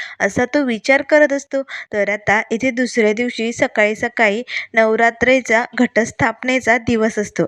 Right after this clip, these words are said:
आता मात्र मीरा सुंदर अशी साडी घालून तयार झालेली असते. आता तिला घट बसवायचा असतो, पण मात्र कशी पूजा मांडायची हे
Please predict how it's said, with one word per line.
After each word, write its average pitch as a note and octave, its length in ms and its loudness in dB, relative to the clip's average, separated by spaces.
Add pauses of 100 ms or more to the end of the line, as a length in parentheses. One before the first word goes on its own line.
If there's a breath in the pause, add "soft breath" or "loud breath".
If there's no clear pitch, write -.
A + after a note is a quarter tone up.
(160)
आता F#3 260 -2
मात्र G3 380 2 (380 loud breath)
मीरा G#3+ 380 0
सुंदर A3 440 -6
अशी A#3+ 220 -6
साडी A3 380 -4
घालून B3 340 -8 (120)
तयार C4 300 -6
झालेली C#4+ 380 -10
असते. C4 300 -2 (300 loud breath)
आता F#3 340 -2
तिला A3 220 0
घट C4+ 300 0
बसवायचा A#3 580 2
असतो, G#3 280 -2 (120)
पण A#3+ 120 -8
मात्र C4+ 400 0 (340 loud breath)
कशी C#4+ 280 2
पूजा C#4+ 320 2
मांडायची C#4 480 0
हे A#3+ 220 2